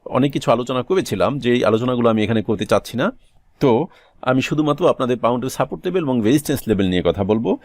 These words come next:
আহ, তারই ধারাবাহিকতা অনুযায়ী আপনি, আপনাদেরকে বলতে চাচ্ছি যে, আহ, পাউন্ড বর্তমানে যেখানে আছে আপনারা জানেন যে পঁচিশশো বত্রিশে কিন্তু পাউন্ডটা ক্লোজ হয়েছে।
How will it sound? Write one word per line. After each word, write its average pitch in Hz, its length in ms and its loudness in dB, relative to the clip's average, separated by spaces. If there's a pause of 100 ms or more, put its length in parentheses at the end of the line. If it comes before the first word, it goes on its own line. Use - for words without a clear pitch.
(540)
আহ, 113 240 4
তারই 120 300 2
ধারাবাহিকতা 165 600 0
অনুযায়ী 165 340 4
আপনি, 147 340 2 (120)
আপনাদেরকে 131 720 2
বলতে 117 260 0
চাচ্ছি 196 420 0
যে, 117 340 2 (180)
আহ, 110 160 2
পাউন্ড 117 340 0
বর্তমানে 143 420 0
যেখানে 127 320 0
আছে 117 240 0
আপনারা 123 260 2
জানেন 120 300 2
যে 135 180 2
পঁচিশশো 147 560 -4
বত্রিশে 147 500 -2
কিন্তু 160 220 -6
পাউন্ডটা 117 320 0
ক্লোজ 151 380 0
হয়েছে। - 460 -8